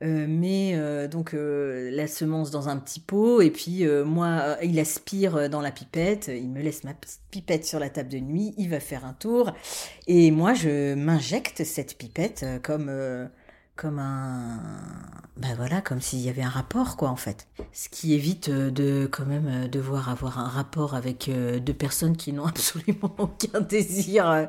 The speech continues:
l'une pour l'autre. <laughs> C'est quand même, euh, c'est pas possible. Surtout que tu peux, tu,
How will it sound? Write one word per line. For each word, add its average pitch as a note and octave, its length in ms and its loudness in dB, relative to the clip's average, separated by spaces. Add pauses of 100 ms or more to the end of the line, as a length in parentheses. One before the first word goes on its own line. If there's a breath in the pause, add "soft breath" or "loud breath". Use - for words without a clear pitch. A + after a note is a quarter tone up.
(560 loud breath)
l'une A3+ 260 2
pour G#3+ 300 2
l'autre. D#4+ 420 8
<laughs> - 40 -2
C'est A#3 260 8
quand F3+ 180 -2
même, A3 240 4
euh, E3+ 300 6 (680 loud breath)
c'est - 240 -8
pas C#3+ 140 2
possible. F#3 380 2
Surtout D3+ 320 -2
que C#3+ 240 2
tu - 160 -8
peux, C#3+ 280 -6
tu, D#3 200 -8